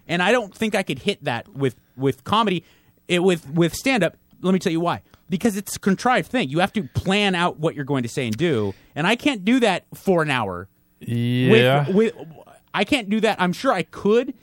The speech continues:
Speaker 2: Couple
Speaker 1: I can't
Speaker 2: things.
Speaker 1: do that, but I wouldn't buy into it. I
Speaker 2: Couple,
Speaker 1: wouldn't believe
Speaker 2: couple
Speaker 1: in
Speaker 2: things.
Speaker 1: myself.
Speaker 2: Uh, you don't have to do that. I mean, Corolla never does that.
Speaker 1: Yeah.
Speaker 2: And he and I would do hours, hours, hours, hours, hours. And
Speaker 1: Yeah,
Speaker 2: then do
Speaker 1: but
Speaker 2: that.
Speaker 1: he, but he does that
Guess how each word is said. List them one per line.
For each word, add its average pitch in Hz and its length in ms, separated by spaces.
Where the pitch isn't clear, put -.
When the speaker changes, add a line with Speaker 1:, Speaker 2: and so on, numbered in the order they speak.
Speaker 2:
Couple 165 180
Speaker 1:
I - 20
can't 127 120
Speaker 2:
things. 247 100
Speaker 1:
do 240 120
that, 175 200
but 170 100
I 170 60
wouldn't 165 320
buy 135 260
into 131 260
it. 80 120
I - 40
Speaker 2:
Couple, 139 120
Speaker 1:
wouldn't 226 140
believe 170 120
Speaker 2:
couple 127 140
Speaker 1:
in 113 140
Speaker 2:
things. 85 140
Speaker 1:
myself. - 160
Speaker 2:
Uh, 107 240
you 107 120
don't 123 120
have 143 300
to - 100
do 85 100
that. 90 160
I - 40
mean, 104 120
Corolla 107 400
never 95 460
does 73 180
that. 71 300
Speaker 1:
Yeah. 98 260
Speaker 2:
And 98 100
he 110 120
and 107 80
I 104 60
would 95 120
do 92 220
hours, 98 260
hours, 87 200
hours, 85 200
hours, 82 220
hours. 101 240
And 190 80
Speaker 1:
Yeah, 254 140
Speaker 2:
then - 40
do 220 40
Speaker 1:
but - 60
Speaker 2:
that. 95 60
Speaker 1:
he, 208 260
but 170 180
he 180 80
does 170 240
that 160 240